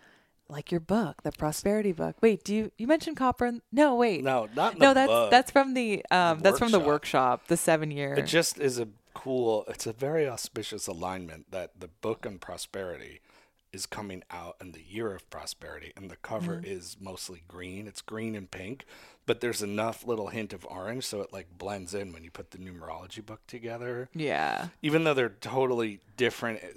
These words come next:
Speaker 2: in a way of the graphics and font, you're like, "Wait,
Speaker 1: But
Speaker 2: are
Speaker 1: it's
Speaker 2: these
Speaker 1: defi-, it's a, it's
Speaker 2: connected?"
Speaker 1: like this, this other brand that you have going on. I mean, it's all part of the
Speaker 2: Prosperity,
Speaker 1: brand, but
Speaker 2: esoteric spirituality.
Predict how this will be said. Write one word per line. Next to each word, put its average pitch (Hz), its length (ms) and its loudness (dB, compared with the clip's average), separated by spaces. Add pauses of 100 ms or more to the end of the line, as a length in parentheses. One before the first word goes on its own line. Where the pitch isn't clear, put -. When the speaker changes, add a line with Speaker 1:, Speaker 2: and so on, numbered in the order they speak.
(120)
Speaker 2:
in 113 140 -2
a 104 40 -2
way 101 340 2
of 95 100 0
the 98 80 -10
graphics 92 580 -4
and 92 160 -12
font, 92 580 -4 (600)
you're 104 140 -10
like, 95 240 -8 (100)
"Wait, 87 180 -10 (160)
Speaker 1:
But 226 120 4
Speaker 2:
are - 20 2
Speaker 1:
it's 233 120 0
Speaker 2:
these 131 80 0
Speaker 1:
defi-, 233 240 4
it's - 180 0
a, 185 80 6
it's - 80 0
Speaker 2:
connected?" 196 160 0
Speaker 1:
like 240 120 4
this, - 300 0 (100)
this 202 240 2
other 185 280 6
brand 151 560 0
that - 160 0
you 147 80 -2
have - 220 -2
going 80 320 -4
on. 62 260 -6
I 196 60 2
mean, 208 100 4
it's 190 100 -2
all 208 160 8
part 160 320 4
of 165 60 0
the 175 60 0
Speaker 2:
Prosperity, 139 720 4
Speaker 1:
brand, - 20 0
but 147 220 4
Speaker 2:
esoteric 110 520 -2
spirituality. 90 840 -6